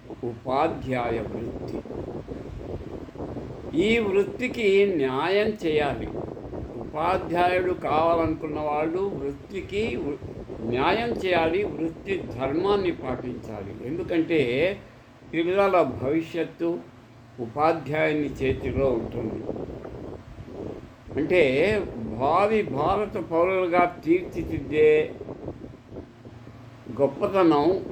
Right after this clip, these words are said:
ఉపాధ్యాయ వృత్తిలో ఉంటుంది. అయితే ఈ వృత్తిలో కొంతమంది విద్యార్థులకు అన్యాయం చేసేవాళ్ళు కూడా ఉన్నారు.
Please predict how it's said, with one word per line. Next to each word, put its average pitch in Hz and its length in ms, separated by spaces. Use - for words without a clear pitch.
ఉపాధ్యాయ 156 760
వృత్తిలో 123 640
ఉంటుంది. 104 500
అయితే 214 580
ఈ 220 220
వృత్తిలో 220 760
కొంతమంది 165 1000
విద్యార్థులకు 160 960
అన్యాయం 147 520
చేసేవాళ్ళు 127 760
కూడా 117 300
ఉన్నారు. 113 540